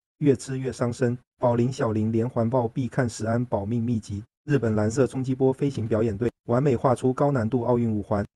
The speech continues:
关定了。朱学恒酒后自称断片强吻，钟佩君强制猥亵罪重判一年二月。黄金现货涨破两千两百美元创新高，油价跳涨约百分之二。二零二四年三月二十九日零九五十，经济日报编译黄书林综合外电金价，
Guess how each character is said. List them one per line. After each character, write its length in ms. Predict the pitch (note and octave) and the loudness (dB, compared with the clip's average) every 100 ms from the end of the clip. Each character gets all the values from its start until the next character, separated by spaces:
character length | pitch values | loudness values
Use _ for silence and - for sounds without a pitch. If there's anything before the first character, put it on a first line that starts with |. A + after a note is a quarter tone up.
| _ | _
关 180 | - C#3+ | 0 2
定 200 | C#3+ C#3+ | 2 0
了。 180 | G#2 G2+ _ _ | -2 -6 _ _
朱 120 | - | -2
学 160 | D3+ B2 | 2 2
恒 240 | A#2+ A#2+ | 2 0
酒 160 | B2 A2 | 0 -2
后 220 | G2 B2 | -2 -2
自 160 | - A#2+ | -2 -6
称 220 | - A#2+ | -2 0
断 180 | C3 G#2+ | 0 0
片 180 | - A#2+ | -2 -4
强 240 | - G#2+ | -4 -2
吻， 140 | A2 G2+ _ - | -4 -6 _ -6
钟 160 | D#3+ | -2
佩 140 | E3 D3 | 2 2
君 200 | C#3+ D3 | 2 -2
强 240 | - A2+ | 0 -2
制 140 | A#2+ C#3 | 0 0
猥 180 | G#2+ | 2
亵 220 | G2+ - B2 | 0 0 0
罪 180 | B2+ | 0
重 220 | A2+ - A2 | 0 -2 -4
判 220 | B2+ A2+ | -2 -2
一 80 | B2 | -2
年 180 | G#2 | -2
二 100 | A2+ A2+ | -2 -2
月。 180 | G#2+ G#2 _ | -2 -6 _
黄 180 | - B2 | -2 0
金 160 | C3 D3+ | 2 2
现 180 | D#3 | 2
货 200 | C#3 C3+ | 4 4
涨 180 | A#2 A2+ | 4 -2
破 200 | G#2 C3 | 0 2
两 180 | A2+ G#2+ | 2 0
千 160 | C#3 C3 | -2 0
两 160 | A#2 | 0
百 140 | B2 A#2 | 0 2
美 100 | G#2+ | 0
元 200 | G#2 G#2+ | 0 -2
创 200 | - B2 | 0 -2
新 200 | - B2+ | -2 -2
高， 160 | C3+ | 2
油 120 | C3 G#2+ | 2 2
价 200 | A2 A2 | 0 -2
跳 200 | C3+ A#2 | -2 -2
涨 200 | G#2+ G#2 | -2 -2
约 100 | A#2 | -2
百 160 | G#2+ | -2
分 100 | G#2+ | -4
之 120 | A2 | -2
二。 160 | A#2+ A#2 - _ _ _ | -2 -4 -8 _ _ _
二 100 | D3 | 0
零 160 | C3+ C3+ | 2 2
二 80 | |
四 180 | C3+ D#3 | 0 0
年 220 | B2 A2+ | 0 0
三 180 | A2 C#3 | 2 2
月 80 | C#3 | 2
二 140 | C3 | 2
十 100 | A#2+ | 0
九 200 | A#2 A2 | -2 -2
日 120 | G#2 A#2 | 0 0
零 180 | G#2+ | 2
九 220 | A#2 G#2 A#2 _ _ | 0 -4 -8 _ _
五 100 | A#2 | -8
十， 160 | G#2+ A#2+ | -4 -4
经 160 | C3+ D3 | 0 2
济 120 | D3 | 2
日 120 | C3+ | 2
报 180 | B2+ A#2+ - | 0 -2 -2
编 160 | C3+ C3+ | -2 0
译 80 | |
黄 220 | B2+ A2 A#2 | -2 -2 -4
书 180 | C#3+ | -2
林 180 | C3+ A2+ | 0 0
综 200 | A2+ C3+ | 0 -4
合 160 | C3+ G#2+ | -4 -2
外 160 | A#2+ | -2
电 180 | A2+ B2 | 0 -2
金 160 | A2+ A#2+ | -2 -2
价， 180 | B2 | -2